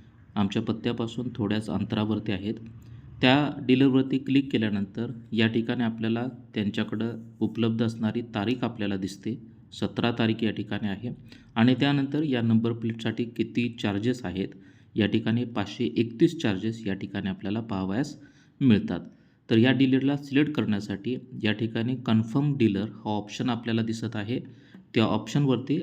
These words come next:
आपल्याला क्लिक करावयाचे आहे. कन्फर्म डीलर या ऑप्शनवरती क्लिक केल्यानंतर आपल्यासमोर अशा प्रकारची विंडो दिसेल. या ठिकाणी सिलेक्ट अपॉइंटमेंट डेट अँड टाइम स्लॉट, या ठिकाणी आपल्याला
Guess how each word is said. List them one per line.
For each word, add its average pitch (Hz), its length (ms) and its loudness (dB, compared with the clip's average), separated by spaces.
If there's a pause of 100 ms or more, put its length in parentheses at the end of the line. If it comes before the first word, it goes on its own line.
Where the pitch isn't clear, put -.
(120)
आपल्याला 107 440 -4 (360)
क्लिक 117 280 0
करावयाचे 92 520 -4
आहे. 87 220 -12 (1200)
कन्फर्म 147 420 4
डीलर 147 340 6
या 120 140 2
ऑप्शनवरती 127 600 0
क्लिक 127 360 -2
केल्यानंतर 107 640 0
आपल्यासमोर 113 580 -4
अशा - 280 -6
प्रकारची 110 480 -6
विंडो 101 300 0
दिसेल. 117 400 -4 (520)
या 113 140 8
ठिकाणी 123 380 4
सिलेक्ट 143 460 2
अपॉइंटमेंट 123 540 0
डेट 113 240 0 (160)
अँड 107 200 0 (100)
टाइम 110 200 4
स्लॉट, 92 320 -4 (500)
या 117 80 6
ठिकाणी 135 320 2
आपल्याला 127 360 -2